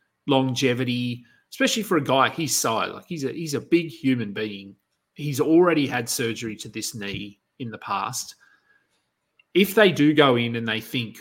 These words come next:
"We want you back in four to six weeks, we're just going to do the trim, start rehabbing, get you back,"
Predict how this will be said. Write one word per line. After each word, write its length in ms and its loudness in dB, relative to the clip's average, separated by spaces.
"We 200 0
want 260 0
you 140 -8
back 260 -4
in 100 -14
four 320 -6
to 60 -4
six 320 -12
weeks, 640 -8
we're 140 -6
just 220 -8
going 240 -8
to 440 -10
do 240 6
the 80 0
trim, 640 -2
start 440 4
rehabbing, 520 -2
get 220 -2
you 140 -10
back," 440 -8